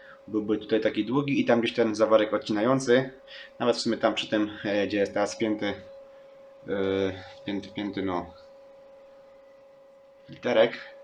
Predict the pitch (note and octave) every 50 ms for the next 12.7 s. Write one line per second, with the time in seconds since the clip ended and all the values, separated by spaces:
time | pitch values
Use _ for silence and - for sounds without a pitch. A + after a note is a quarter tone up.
0 | - - - - - - - - - - G#2+ G2 G#2+ A2 A#2 - - - - -
1 | - - - - - - - - - - - - - - - - - - - -
2 | - - - - - - - - - - _ _ _ - - - _ _ _ -
3 | G2 G#2 A2 A#2 A#2 C3 B2+ B2+ B2 - A2+ A2+ G#2+ G#2+ A#2+ B2 A#2+ A#2 A2+ A2+
4 | A#2+ A#2+ A#2+ A#2+ A2+ A#2+ C#3 - - - C3+ B2 A#2+ A#2+ A#2 - - - - -
5 | - - - - - - - - - G2+ G2+ G2 G2 F#2 F2 F2+ F2 E2+ D#2+ -
6 | - - - - - - - - - - - - - G#2+ G2+ G2 F#2+ - - -
7 | G#2 G#2+ G#2+ G#2+ G#2+ G#2 G#2 G#2+ G#2 G#2 G#2 - A2 G#2 - - A2+ G#2+ G2+ G2+
8 | - A2 G#2 G2+ - A2 G#2+ G#2 G#2 G2 G#2 G#2+ - G#2+ G#2 G#2 F#2+ F#2+ - G#2+
9 | G2+ G#2+ G#2+ G#2 G2+ - A2+ A2 A2 G#2+ A2 - - - - - - - - -
10 | - - - F#2+ F2+ G#2 G#2 G#2+ G#2 G#2 G2+ G2+ G2+ G2 G2+ G2 - G#2 G#2 G#2
11 | G2 G2 G2+ G2+ G2+ G#2 G#2 G2+ G2+ G2+ G2 G#2+ F#2+ G2 G#2 G#2 G2+ A#2+ B2 -
12 | - G#2 - - G2+ G2+ G2 G#2 G2 G#2 G2+ G2+ G2 -